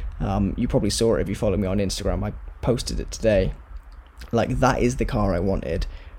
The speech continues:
That particular one was, uh, under market value from anywhere else I could find. It had CarPlay,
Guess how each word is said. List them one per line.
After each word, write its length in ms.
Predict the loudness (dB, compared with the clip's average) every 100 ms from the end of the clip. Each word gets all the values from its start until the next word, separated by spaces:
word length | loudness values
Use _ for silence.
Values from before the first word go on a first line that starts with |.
| -18 -6
That 280 | 0 0 0
particular 560 | -2 0 0 2 2 4
one 440 | 4 4 4 0 0
was, 480 | 2 4 2 -2 -8 -12 -6
uh, 240 | -4 -2 -2 2
under 340 | 6 6 6
market 420 | 6 4 2 0
value 440 | 2 2 4 4 2 -2
from 180 | 0 2
anywhere 380 | 4 4 6 6
else 180 | 4 2
I 80 | -2
could 160 | -4
find. 480 | -2 0 2 2 0 -6 -16 -6
It 140 | -2 2
had 260 | 2 2
CarPlay, 920 | 4 6 6 6 4 6 6 4 2